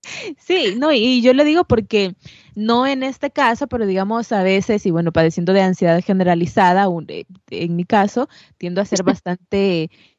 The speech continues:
Speaker 1: eh, fatalista en estos casos, ¿no? Digamos, un dolor de cabeza que lo he tenido por,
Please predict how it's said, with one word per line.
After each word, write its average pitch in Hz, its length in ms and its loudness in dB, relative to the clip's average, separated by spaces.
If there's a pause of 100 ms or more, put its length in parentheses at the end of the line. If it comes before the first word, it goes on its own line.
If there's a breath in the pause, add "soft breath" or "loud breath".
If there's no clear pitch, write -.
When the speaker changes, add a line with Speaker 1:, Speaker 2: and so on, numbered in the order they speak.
(120)
Speaker 1:
eh, 98 300 -10
fatalista 202 800 -2
en 170 100 0
estos 175 360 -2
casos, 175 340 -2
¿no? 165 100 -6
Digamos, 175 640 -4
un 196 540 0
dolor 180 360 2
de 190 120 -2
cabeza 185 640 2
que 160 140 -6
lo 151 100 -2
he 165 80 -2
tenido 202 360 -6 (220)
por, 160 360 -4